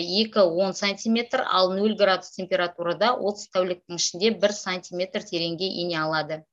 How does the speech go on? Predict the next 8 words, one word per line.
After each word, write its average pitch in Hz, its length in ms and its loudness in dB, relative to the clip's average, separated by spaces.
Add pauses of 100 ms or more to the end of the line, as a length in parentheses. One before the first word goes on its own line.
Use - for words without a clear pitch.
(120)
Анаэробты 247 540 6
шырудың 226 500 4
даму 220 320 4
сипаты 208 600 4 (160)
ет 226 460 2 (120)
тушаларының 196 760 4
беткі 214 320 2
қабатында 180 680 0